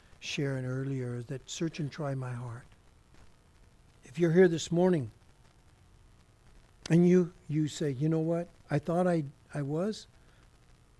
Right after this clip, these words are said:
but I'm not sure, but I want to make sure that he's my Savior." If you're here this morning, just raise your hand, and I'll pray for you. We're not here to embarrass you. We're not here to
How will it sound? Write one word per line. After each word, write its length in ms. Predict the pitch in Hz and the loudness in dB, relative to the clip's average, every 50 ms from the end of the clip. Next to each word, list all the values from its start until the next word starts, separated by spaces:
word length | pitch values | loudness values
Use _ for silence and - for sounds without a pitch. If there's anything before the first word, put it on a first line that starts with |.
| _ - | _ -6
but 100 | 147 131 | -4 -2
I'm 140 | 143 147 | 0 0
not 240 | 151 165 180 190 - | 0 0 0 -2 -6
sure, 240 | - - 185 175 175 | -4 0 0 0 0
but 180 | 156 147 139 135 | 0 -2 -4 -2
I 40 | |
want 180 | 135 143 151 151 | -2 -2 -2 -2
to 60 | 151 | -2
make 220 | 147 143 143 139 - | -2 -4 -6 -8 -10
sure 260 | - - 156 147 143 | -10 -6 -6 -6 -4
that 140 | 135 131 127 | -4 -6 -6
he's 220 | 151 151 135 123 | -6 -6 -6 -6
my 160 | 139 135 131 | -6 -8 -8
Savior." 600 | 120 - - 143 131 131 127 117 123 120 120 123 123 | -10 -8 -6 -6 -4 -4 -6 -6 -10 -12 -12 -12 -14
If 180 | 117 - - | -14 -10 -6
you're 100 | 196 185 | -6 -4
here 180 | 156 180 180 170 | -2 -2 -2 -2
this 240 | 165 147 - - 165 | -2 -6 -6 -6 -4
morning, 320 | 151 147 147 135 123 113 - - - - - - - - _ _ _ - - | -4 -2 -4 -4 -6 -8 -12 -16 -20 -20 -20 -20 -20 -20 _ _ _ -20 -10
just 200 | - 233 - - | -8 -8 -6 -2
raise 180 | 214 196 185 165 | 0 0 0 0
your 100 | 151 120 | -2 -4
hand, 320 | 123 151 139 127 120 107 - - - _ _ - _ _ _ - - - - _ _ | -4 -2 -2 -2 -4 -6 -10 -16 -20 _ _ -20 _ _ _ -20 -20 -20 -20 _ _
and 100 | 156 165 | -2 0
I'll 80 | 220 233 | 0 -2
pray 300 | - - - 151 139 131 | -4 -6 -6 -4 -4 -4
for 160 | 110 - 131 | -4 -6 -8
you. 160 | 123 120 123 | -6 -6 -2
We're 160 | 135 175 220 220 | 2 2 4 4
not 180 | 214 208 190 | 4 4 2
here 160 | 170 185 190 | 4 4 4
to 120 | 170 170 156 | 4 4 2
embarrass 500 | 143 139 131 160 165 175 180 175 - - | 0 0 2 4 4 6 6 4 2 0
you. 140 | 185 170 160 | 0 0 2
We're 80 | 160 | 2
not 180 | 160 185 202 170 | 2 0 2 2
here 180 | 185 190 180 | 4 4 4
to 120 | 160 139 | 2 0